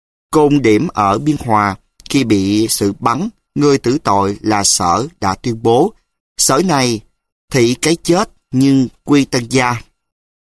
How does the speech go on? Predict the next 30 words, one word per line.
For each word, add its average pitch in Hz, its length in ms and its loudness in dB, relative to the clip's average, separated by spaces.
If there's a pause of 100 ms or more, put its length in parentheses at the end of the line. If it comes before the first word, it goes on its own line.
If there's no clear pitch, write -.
(880)
Nghĩa 143 180 2
là 156 160 0
thằng 123 200 -4
Sở 110 260 0
này 127 240 0
xem 127 180 -2
cái 156 160 -4
chết 175 320 -2 (180)
như 143 240 2
là 101 440 0
bình 104 180 -2 (100)
thường 101 340 0
sống, 127 400 -2 (400)
mình 123 320 2
đã 101 340 -2 (180)
ở 98 180 -2
nhà 117 260 -2
này. 98 280 -2 (640)
Chết 160 320 0
thì 104 260 0
cũng 113 220 -4
đã 104 300 -2 (120)
như 139 160 0
ở 110 180 -2
nơi 151 320 2
dời 92 240 -4
đến 104 220 -6
ngôi 131 100 -4
nhà 110 200 -4
khác. 127 260 -4